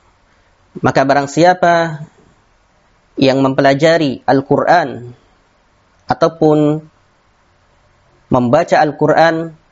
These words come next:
tanpa membetulkan kaedah-kaedah ilmu tajwid, maka dia asim, maka dia berdosa. Kenapa demikian? لِأَنَّهُ بِهِ الْإِلَهُ أَنْزَلَ. Karena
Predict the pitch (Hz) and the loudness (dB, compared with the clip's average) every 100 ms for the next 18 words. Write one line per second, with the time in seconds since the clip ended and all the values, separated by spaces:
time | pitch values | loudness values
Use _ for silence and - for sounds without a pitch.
0 | _ _ - 156 156 156 151 151 147 - | _ _ -2 -2 -2 0 2 4 2 -2
1 | - - 139 127 135 175 180 185 180 180 | -14 -2 0 0 0 2 2 2 0 0
2 | 175 - 139 151 151 143 160 175 151 143 | -4 0 0 2 0 0 -2 0 2 0
3 | 139 - _ _ _ _ _ _ _ 147 | -2 -18 _ _ _ _ _ _ _ -2
4 | 165 147 143 135 135 175 185 180 _ _ | 0 0 0 0 2 2 2 -2 _ _
5 | _ _ _ - - 143 147 139 175 165 | _ _ _ -14 -2 -2 0 -2 0 0
6 | 165 202 190 147 123 113 _ _ _ _ | 2 0 2 0 -2 -4 _ _ _ _
7 | - 131 156 160 147 156 143 160 190 127 | -4 -2 0 -2 0 0 2 2 0 -2
8 | 101 - _ _ _ _ _ _ - - | -8 -10 _ _ _ _ _ _ -20 -20
9 | _ - 160 214 196 160 151 165 180 190 | _ -4 0 2 0 0 -2 2 2 2
10 | 196 180 147 147 170 170 151 143 151 143 | 0 -2 2 2 2 2 0 2 2 2
11 | 139 135 143 135 139 160 143 131 139 113 | 2 2 0 2 2 2 2 0 0 0
12 | 123 113 107 107 _ _ _ _ - 143 | 0 0 -2 -6 _ _ _ _ -4 -2
13 | 170 160 165 170 170 165 | -2 0 2 2 0 -4